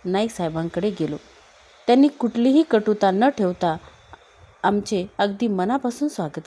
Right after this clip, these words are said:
केले." एक आठवण सांगतो, शेतीवर, अन्नधान्यावर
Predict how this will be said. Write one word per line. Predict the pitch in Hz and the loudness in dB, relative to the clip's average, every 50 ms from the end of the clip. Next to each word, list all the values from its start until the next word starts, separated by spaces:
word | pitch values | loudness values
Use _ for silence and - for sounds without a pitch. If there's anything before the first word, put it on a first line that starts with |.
| _ | _
केले." | - 156 151 151 - _ _ _ _ _ _ _ _ _ _ _ _ _ _ _ _ _ _ _ _ _ _ _ _ _ _ _ _ _ - _ _ _ _ _ | -10 -8 -8 -8 -12 _ _ _ _ _ _ _ _ _ _ _ _ _ _ _ _ _ _ _ _ _ _ _ _ _ _ _ _ _ -20 _ _ _ _ _
एक | 175 190 190 180 | -4 -4 -2 -2
आठवण | 165 160 - 180 208 240 | -6 -6 -4 -6 -6 -6
सांगतो, | 240 - 170 151 156 - 170 233 - - _ _ _ _ _ _ - - - - _ - | -4 -6 -6 -8 -6 -8 -10 -10 -10 -16 _ _ _ _ _ _ -20 -20 -20 -20 _ -14
शेतीवर, | - - 269 254 254 - 294 285 285 302 320 - - _ _ _ _ _ _ - | 0 0 0 2 2 2 4 4 4 4 2 -2 -20 _ _ _ _ _ _ 0
अन्नधान्यावर | 202 220 247 294 320 277 247 202 180 180 175 170 165 170 180 | 2 4 4 4 4 2 2 0 0 0 -2 -2 -4 -4 -6